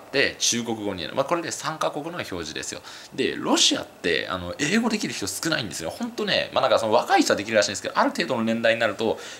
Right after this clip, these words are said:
英語本当にできない。まあ、その社会主義時代のね、名残で。で、えー、それからまあ中国語も多分そんなできるロシア人ってそんないっぱいいないと思うんですよ。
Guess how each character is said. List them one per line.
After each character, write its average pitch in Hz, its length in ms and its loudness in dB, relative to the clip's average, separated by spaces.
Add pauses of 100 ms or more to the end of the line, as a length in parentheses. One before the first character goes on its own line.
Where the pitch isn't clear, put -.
英 151 180 0
語 139 80 -2
本 147 180 -4
当 - 140 2
に 143 60 4
で 127 100 -2
き 127 80 -6
な 98 80 0
い。 82 60 -2
ま 92 100 4
あ、 - 20 6
そ 98 100 -2
の 92 160 -2
社 107 160 2
会 101 160 4
主 104 120 0
義 90 220 -4
時 95 100 -2
代 - 160 2
の 65 100 -10
ね、 151 140 2
名 156 120 -4
残 165 160 -4
で。 143 240 -8 (360)
で、 104 460 0 (380)
え 101 320 -4
ー、 90 40 -6
そ - 120 -8
れ 165 60 0
か 170 80 2
ら 143 120 0
ま 117 100 4
あ 85 60 4
中 147 260 -4
国 180 100 -6
語 170 180 -4
も 160 240 0
多 - 140 -2
分 131 220 -6
そ - 100 -10
ん 107 60 -8
な 107 80 -6
で 98 120 -6
き 120 120 -4
る 92 100 -4
ロ 90 80 -2
シ 98 140 4
ア 101 40 8
人 92 120 0
っ - 20 -8
て 65 60 -10
そ - 100 -6
ん - 20 -2
な 101 60 -4
い 98 60 -8
っ - 40 -18
ぱ 95 120 0
い - 20 2
い 95 40 0
な 95 60 2
い 95 60 0
と 95 60 -6
思 78 100 -10
う - 20 -12
ん 76 40 -12
で - 20 -16
す - 40 -16
よ。 - 60 -10